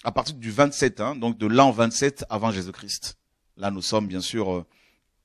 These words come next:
et, euh, à l'époque de, bien, bien, Jules César, mais après plutôt Jules César. Et, euh, parce que lui, il n'était pas encore, il était le président, mais il n'était pas encore, euh, vraiment, euh, le, l'empereur qui, qui, qui,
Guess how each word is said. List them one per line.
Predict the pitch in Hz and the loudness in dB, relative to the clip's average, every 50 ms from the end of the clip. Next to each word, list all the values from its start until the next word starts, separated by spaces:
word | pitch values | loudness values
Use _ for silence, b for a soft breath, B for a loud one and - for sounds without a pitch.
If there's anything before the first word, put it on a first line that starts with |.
| _ _ _ _ _ - - | _ _ _ _ _ -16 -6
et, | 98 101 98 | -2 0 2
euh, | 95 92 92 90 90 85 - b b b b b | 2 2 2 0 -2 -4 -8 b b b b b
à | - 92 | -10 -8
l'époque | 101 95 - 117 113 104 101 | -8 -4 -2 -2 -2 -2 -2
de, | 101 101 101 104 113 113 110 113 113 113 113 110 110 107 | -4 -2 0 0 0 -2 -4 -6 -8 -10 -10 -12 -12 -12
bien, | 104 104 123 135 120 117 104 | 0 2 2 4 4 2 0
bien, | 98 104 120 127 110 104 - 95 78 | 0 -2 -4 -4 -4 -6 -12 -14 -12
Jules | 95 90 117 131 120 | -8 -4 -4 -2 0
César, | - - 113 98 107 117 127 143 147 131 | 4 4 4 6 8 6 6 6 4 2
mais | 110 107 | 0 0
après | 101 - - - - - 147 127 | 0 0 0 -2 2 4 4 4
plutôt | - - 113 - 120 107 | 4 0 -8 -4 -2 -2
Jules | 92 101 101 - | -2 -2 -6 -6
César. | - 104 90 95 113 143 180 185 b b b b b b b b b b b - | -6 -6 0 2 2 2 2 -2 b b b b b b b b b b b -6
Et, | 95 95 | -4 -2
euh, | 92 | -2
parce | - 92 - - | -2 -4 -6 -6
que | - 92 | -6 -4
lui, | 98 107 | -2 -2
il | 101 | -2
n'était | 95 - 107 | 0 0 -4
pas | - - 113 101 | 2 4 4 4
encore, | 92 - - 110 104 95 92 | 4 4 6 6 6 6 4
il | |
était | 85 - 104 | -2 0 0
le | 101 | 0
président, | 98 - - 117 120 107 107 104 117 127 | 0 0 0 0 0 2 2 2 2 2
mais | 127 120 | 2 0
il | 101 | -4
n'était | 104 104 | -6 -2
pas | - 113 107 | 0 0 0
encore, | 104 - 113 110 101 | 2 2 2 4 4
euh, | 98 95 90 87 b b b b b | 4 4 2 0 b b b b b
vraiment, | _ - 95 98 110 113 113 110 107 101 | _ -14 -6 0 4 4 6 6 4 2
euh, | 98 101 50 - - 104 - - - | 0 -4 -8 -8 -10 -10 -12 -12 -14
le, | - - - 52 - - - - - - - _ _ _ | -14 -14 -14 -14 -12 -12 -12 -12 -14 -14 -16 _ _ _
l'empereur | - 98 101 98 - - - 113 113 113 113 110 - | -2 -2 2 6 6 6 6 6 4 4 2 0 -4
qui, | - 113 104 - | -12 -16 -14 -14
qui, | - 113 110 101 | -12 -12 -12 -12
qui, | - - 113 104 95 | -12 -12 -12 -12 -14